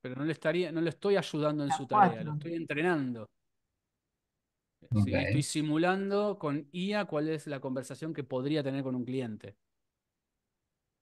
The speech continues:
Speaker 1: En cambio, la cuarta es que le estoy dando productos para que se los sugiera al cliente.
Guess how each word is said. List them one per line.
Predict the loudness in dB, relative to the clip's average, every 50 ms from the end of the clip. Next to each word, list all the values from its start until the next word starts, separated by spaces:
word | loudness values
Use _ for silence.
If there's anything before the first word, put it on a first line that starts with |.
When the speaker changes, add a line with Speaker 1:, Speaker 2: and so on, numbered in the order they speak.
| _ _ _ _ _ _ _ _ _ _ -14
Speaker 1:
En | -10 -10 -8 -4
cambio, | 0 0 0 2 2 4 4
la | 4 4 4
cuarta | 4 4 6 6 6 6 4 2 2 2 2 2 2 0 -4 -6 -12 _ _ _ _ _ _ _ _ _ _ _ _ _ _ _ _ _ _ _ _ _ _ _ _ _ _ _ _ _ _ _ _ _ _ _
es | -6 -6 -4 -4
que | -4 -4
le | -4 -6
estoy | -4 -2 -2 0
dando | 2 2 0 0 2 2 4 4 2 2 -2 -8 -16 _ _ _ _ _ _ _ _ _ _ _ _ _ _ _ _ _ _ _ _ _ _ _ _ _ _ _ _ _ _ _ _ _ _ _ _
productos | -6 -4 -2 0 2 2 2 0 -2 -2 -2 -2 -2 -2 -6 -12 _ _ _ _ _ _ _ _ _ _
para | -6 -6 -6 -6 -6
que | -10 -10
se | -10 -10 -10
los | -10 -10 -12
sugiera | -14 -14 -10 -8 -8 -6 -8
al | -10 -12
cliente. | -12 -14 -14 -14 -14 -18 -20 -20